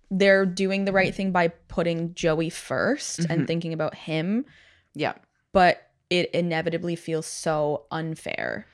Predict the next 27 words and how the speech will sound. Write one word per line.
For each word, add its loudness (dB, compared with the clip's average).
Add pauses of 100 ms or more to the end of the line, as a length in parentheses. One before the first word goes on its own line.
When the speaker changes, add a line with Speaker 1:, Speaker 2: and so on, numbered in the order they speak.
(260)
Speaker 1:
It -4
just 4
in 4
one 4
of 2
those, 4
like, 6
Speaker 2:
Yeah. 0
Speaker 1:
life 4
situations 0
where -2
you're -2
like, 0
"It -8
has -10
to -8
happen -2
this -6
way," 4
but -2
it's -6
so -2
fucking -8
unfair. -2
Speaker 2:
It 2
is, -8
yeah. -6